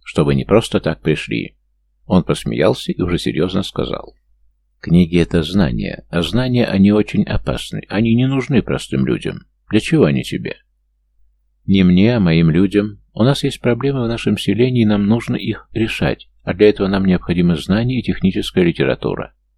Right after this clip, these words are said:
А вот скажи мне, Вальдемар, почему детей, которые боятся сидеть на цокольном этаже, не пускают выше? Вальдемар кивнул звонарю, и тот тряхнул своими подбородками, сказал:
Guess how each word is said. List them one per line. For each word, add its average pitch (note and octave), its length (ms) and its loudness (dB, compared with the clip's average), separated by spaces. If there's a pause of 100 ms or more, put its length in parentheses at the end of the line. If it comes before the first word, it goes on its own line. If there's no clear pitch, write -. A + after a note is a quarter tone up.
(560)
А - 100 -2
вот F#2+ 120 2
скажи C3 320 2
мне, F3+ 180 -2
Вальдемар, D#3 520 -2
почему - 340 -2
детей, B2 320 0
которые F#2+ 300 0
боятся F2 340 0
сидеть - 300 -4
на F2 80 -2
цокольном E2 500 -2
этаже, D2+ 380 -2
не G#2+ 140 0
пускают - 540 0
выше? - 400 -6 (800)
Вальдемар D#2+ 520 2
кивнул D2 280 -2
звонарю, D2 580 -2 (140)
и - 100 -4
тот C#3+ 200 2
тряхнул B2+ 320 -2
своими G#2 340 -2
подбородками, F#2 680 0
сказал: - 600 -4